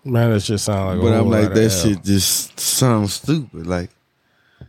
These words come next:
Speaker 2: know what I'm saying? Like, what the fuck? That's just like, I don't know, bro. It's just a lot with the, with,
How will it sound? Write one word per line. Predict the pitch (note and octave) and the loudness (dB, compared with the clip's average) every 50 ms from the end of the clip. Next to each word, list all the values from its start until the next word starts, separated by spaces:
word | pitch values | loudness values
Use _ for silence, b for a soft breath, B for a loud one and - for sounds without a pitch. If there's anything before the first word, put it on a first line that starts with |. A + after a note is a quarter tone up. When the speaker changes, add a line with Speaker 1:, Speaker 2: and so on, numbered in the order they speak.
| b b b - - A2 | b b b -10 -6 -4
Speaker 2:
know | |
what | |
I'm | A2 G#2 | -4 -4
saying? | - - B2 A#2 A2+ A2+ A2+ A#2 A#2+ A#2+ A#2+ A#2+ C3 - | -4 -4 -2 -2 -2 -2 -2 -4 -6 -6 -10 -12 -14 -14
Like, | - G2 G2+ G2 G2 | -10 -8 -8 -8 -8
what | G2+ C3 C3+ | -8 -10 -10
the | - B2+ | -10 -10
fuck? | A#2 - - D#3 D3+ B2 G2 - - | -12 -12 -12 -10 -10 -10 -12 -12 -10
That's | A2 B2 C#3+ D#3 | -8 -8 -6 -6
just | D3+ D3 C3+ | -6 -6 -4
like, | C3+ B2+ - _ - | -4 -6 -8 _ -12
I | B2+ | -10
don't | C3+ - - D3 C3+ C3+ C#3 | -10 -8 -8 -8 -8 -8 -8
know, | C3+ A2+ F#2 | -8 -10 -10
bro. | F2 G2 F#2+ G2+ A2+ B2 C3+ C3+ _ b b b b b b b b b b b b | -10 -12 -12 -12 -12 -14 -18 -20 _ b b b b b b b b b b b b
It's | - C#3+ C#3+ | -10 -8 -6
just | B2+ A#2+ A2 A2+ | -8 -8 -8 -6
a | G#2 | -4
lot | G#2+ G#2+ A2+ A#2 A2+ | 0 0 2 2 0
with | A2+ A2+ - | -2 -2 0
the, | A2+ A#2 A#2 A2+ G#2+ F#2 | 0 2 4 4 2 2
with, | D2+ F2+ A2 | 2 0 -2